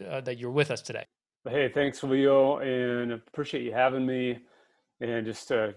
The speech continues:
Speaker 2: excited and, and grateful for all you guys are doing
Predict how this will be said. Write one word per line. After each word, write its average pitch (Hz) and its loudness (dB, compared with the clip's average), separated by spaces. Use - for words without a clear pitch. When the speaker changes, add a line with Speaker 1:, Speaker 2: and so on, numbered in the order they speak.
Speaker 2:
excited 127 2
and, 110 -4
and 113 -6
grateful 131 0
for 123 0
all 123 2
you 127 -8
guys 123 2
are 113 -8
doing 120 0